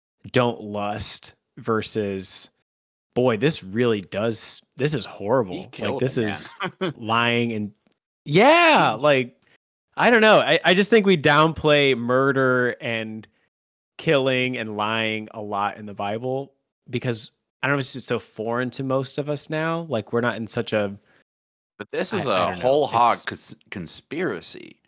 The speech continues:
Speaker 2: that has happened here. Like, Da-, yeah, David is like, "I gotta get this man. I gotta shut him up.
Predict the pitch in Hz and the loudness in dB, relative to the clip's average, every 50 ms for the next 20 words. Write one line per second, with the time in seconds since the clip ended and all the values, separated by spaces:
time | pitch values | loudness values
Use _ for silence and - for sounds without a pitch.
0 | _ _ _ _ _ _ _ _ - 87 82 76 69 - 90 82 78 73 _ 71 | _ _ _ _ _ _ _ _ -12 -12 -12 -10 -12 -10 -8 -8 -8 -8 _ -14
1 | 69 71 73 - - 82 78 69 71 73 78 82 82 80 76 _ _ _ _ - | -20 -20 -20 -18 -16 -14 -14 -14 -14 -10 -8 -6 -6 -6 -8 _ _ _ _ -20
2 | _ _ - - 120 143 151 - _ _ 82 - 139 170 185 117 82 76 69 71 | _ _ -8 -4 -4 -4 -4 -6 _ _ -12 -4 0 0 2 2 0 -2 -8 -8
3 | - 101 117 147 165 165 160 139 131 117 - - 123 110 101 95 - - 92 120 | -6 -4 -2 -2 -2 -4 -4 -4 -4 -4 -4 -2 -2 -2 -2 -2 -4 -6 -6 -6
4 | 131 151 143 131 120 107 - 95 92 - - 98 92 85 - 98 87 85 85 85 | -4 -2 -2 -2 -2 -4 -6 -8 -10 -10 -8 -10 -8 -8 -8 -10 -8 -8 -8 -6
5 | 71 73 110 147 156 127 92 80 76 - - - 90 87 90 95 98 110 123 151 | -4 -4 -4 -2 0 -2 -2 -2 -4 -6 -6 -4 -4 -4 -2 -4 -4 0 2 2
6 | 139 - - _ | 2 0 -2 _